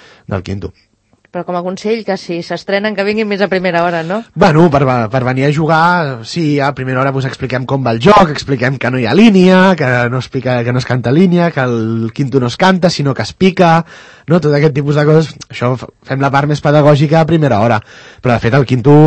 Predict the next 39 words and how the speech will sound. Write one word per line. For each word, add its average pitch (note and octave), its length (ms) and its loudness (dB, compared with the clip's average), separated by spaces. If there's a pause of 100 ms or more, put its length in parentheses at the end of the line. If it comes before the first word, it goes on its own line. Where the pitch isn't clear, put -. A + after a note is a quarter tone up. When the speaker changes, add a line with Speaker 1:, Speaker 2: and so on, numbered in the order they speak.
(100)
Speaker 1:
es, C#3 100 -2
es A#2 140 -4
pot G#2+ 240 -4
seguir G#2 220 -2
a - 20 -10
qualsevol A2+ 400 -4
hora. A#2 160 -4 (560)
Speaker 2:
Ah. D3+ 220 -12 (800)
Eh, G3 380 2
parlant G#3+ 260 0
d'horaris, E3 640 -2
eh, E3 640 -2
obrireu G3 400 0
a B3+ 80 2
les A3 160 0
set G#3+ 240 -4
de G3 80 0
la F#3+ 160 0
tarda? C4 300 -2 (100)
Speaker 1:
Sí. B2 220 -6 (260)
Speaker 2:
Cada B3+ 240 -2
dia? D#4 160 -8 (340)
Speaker 1:
Sí. - 200 -10 (200)
Speaker 2:
Cada F3+ 220 -6
dia A3 160 -4
des G3 160 -6
del D3+ 800 -6
vint-i-cinc D#3+ 420 -10
fins G#3 160 -10
al E3 320 -6
vint-i-vuit, D#3 480 -10
no? D#3 140 -6
Speaker 1:
Sí, A#2+ 100 -2 (220)
correcte. A2 340 -6
Speaker 2:
Fins F#3 220 -8
a - 80 -6
quina G#3 180 -6
hora? D4+ 160 -12
Speaker 1:
Eh, D#3 1000 0